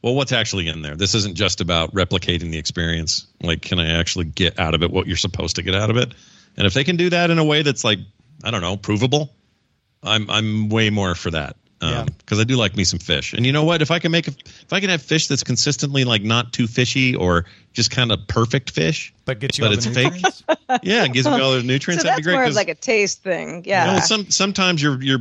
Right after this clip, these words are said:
Speaker 1: you know, it's Russian roulette with these fish. And I, <laughs> this seems like a way to make it a little more consistent.
Speaker 2: A Biocow
Speaker 1: So.
Speaker 2: in our chat room is saying,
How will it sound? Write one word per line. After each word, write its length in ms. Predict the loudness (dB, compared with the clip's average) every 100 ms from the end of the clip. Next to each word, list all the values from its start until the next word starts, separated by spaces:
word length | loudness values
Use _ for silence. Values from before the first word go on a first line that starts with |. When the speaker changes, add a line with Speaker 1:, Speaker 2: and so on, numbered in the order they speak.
| 0
Speaker 1:
you 100 | -2
know, 180 | 2 2
it's 140 | 2
Russian 280 | 0 0 2
roulette 300 | 2 2 2
with 120 | 0
these 180 | 0 0
fish. 420 | 2 0 0 -8 -4
And 180 | -4 -2
I, 140 | -2 -2 -2 -2
<laughs> 220 | -4 -2
this 120 | 0
seems 220 | 2 2
like 160 | 2 2
a 40 |
way 180 | 2 2
to 60 | 2
make 200 | 0 0
it 80 |
a 20 | 0
little 160 | 0
more 180 | 0 0
consistent. 600 | -2 -2 2 0 -2 -10 -14 -14 -6
Speaker 2:
A 80 | -2
Biocow 360 | 0 2 2 2
Speaker 1:
So. 180 | 2 2
Speaker 2:
in 80 | 0
our 80 |
chat 240 | 0 0 2
room 220 | 0 0
is 120 | 0
saying, 380 | 0 0 0 -2